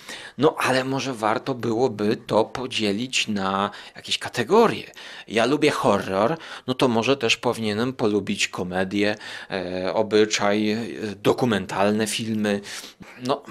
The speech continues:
bo nie mówię tutaj o tym, żeby mu-,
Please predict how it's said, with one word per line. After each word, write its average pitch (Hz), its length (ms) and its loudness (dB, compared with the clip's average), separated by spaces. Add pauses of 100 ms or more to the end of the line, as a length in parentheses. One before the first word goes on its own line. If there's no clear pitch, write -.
bo - 260 4
nie 123 200 2
mówię 131 380 4
tutaj 143 320 2
o 117 120 4
tym, 147 260 2
żeby 123 440 4 (560)
mu-, 123 460 2